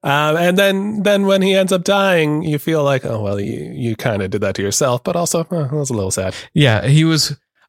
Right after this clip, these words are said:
Speaker 2: unlike last week's movie with Burke, I felt
Speaker 1: Yeah,
Speaker 2: bad
Speaker 1: that guy deserved
Speaker 2: when
Speaker 1: it.
Speaker 2: <laughs> Dwight's character, or I keep calling him Dwight, Rainn Wilson,
Speaker 1: Rainn Wilson, yeah.
Speaker 2: actually died. Like,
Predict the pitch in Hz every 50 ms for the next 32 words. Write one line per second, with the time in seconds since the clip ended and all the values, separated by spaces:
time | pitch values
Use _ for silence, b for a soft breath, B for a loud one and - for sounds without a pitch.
0 | _ - 139 156 165 160 160 160 143 - 127 127 135 139 123 - - 131 117 104
1 | - - 127 117 113 107 104 113 110 104 98 101 98 - _ - 127 113 98 95
2 | - - - - - _ _ _ _ - 123 135 143 - 165 151 123 123 113 131
3 | 120 113 113 107 101 101 107 110 101 95 98 - 240 170 123 127 123 117 113 113
4 | 110 98 92 - _ _ _ B B B B B B 151 127 B B B B B
5 | B B _ - 123 117 113 110 104 101 - - - - 135 113 107 104 101 -
6 | 117 107 104 104 - 87 110 98 95 95 95 - - 110 - 120 101 - 110 95
7 | 98 107 101 92 104 95 95 98 98 95 104 - - - - _ _ _ _ _
8 | - - 123 139 151 156 151 147 135 131 127 131 123 107 104 104 98 104 113 113
9 | 110 110 110 104 - - 104 104 98 101 107 117 127 120 113 117 117 - - 143
10 | 127 120 117 104 123 113 104 107 104 104 98 95 -